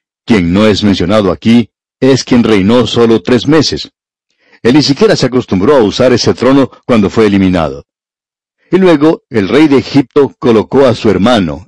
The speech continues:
Eliakim Joaquim, en el trono. Este reinó por once años, y Jeremías le advirtió que no se rebelara contra Nabucodonosor, el rey de Babilonia,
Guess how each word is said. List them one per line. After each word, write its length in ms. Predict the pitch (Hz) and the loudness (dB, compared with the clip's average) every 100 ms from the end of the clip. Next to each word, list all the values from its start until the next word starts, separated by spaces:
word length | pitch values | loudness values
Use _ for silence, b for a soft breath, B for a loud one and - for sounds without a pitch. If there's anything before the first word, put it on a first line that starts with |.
| - | -4
Eliakim 720 | 123 110 110 95 - 160 147 | 0 2 0 -2 0 0 0
Joaquim, 800 | - 113 98 - 160 113 135 143 _ | 0 0 0 0 0 2 0 -4 _
en 160 | - | 0
el 160 | 127 117 | 0 0
trono. 340 | 175 139 71 - _ _ _ _ _ _ _ | 0 0 -2 -10 _ _ _ _ _ _ _
Este 280 | 98 90 110 | -6 -2 -2
reinó 320 | 92 95 113 | 0 0 -2
por 260 | - 90 | -2 0
once 360 | 131 185 147 151 | 0 0 0 2
años, 420 | 143 85 71 - _ _ _ _ _ | 2 0 -6 -14 _ _ _ _ _
y 80 | 120 | -2
Jeremías 500 | - 143 165 165 120 | 2 2 2 2 2
le 60 | 123 | 0
advirtió 420 | 101 95 - 131 | 0 -2 -2 -2
que 160 | 104 | 0
no 260 | 90 104 131 | 0 0 0
se 140 | - | 0
rebelara 540 | 107 101 87 98 117 98 | -2 0 0 0 0 0
contra 320 | 107 98 101 | -2 -2 0
Nabucodonosor, 920 | 98 98 92 95 90 85 - 120 135 | 0 -2 -2 -2 -2 -4 -2 0 2
el 140 | 101 78 | 0 -2
rey 180 | 95 | -2
de 100 | 90 | 0
Babilonia, 600 | 90 87 92 113 98 95 | 0 -2 0 0 0 -2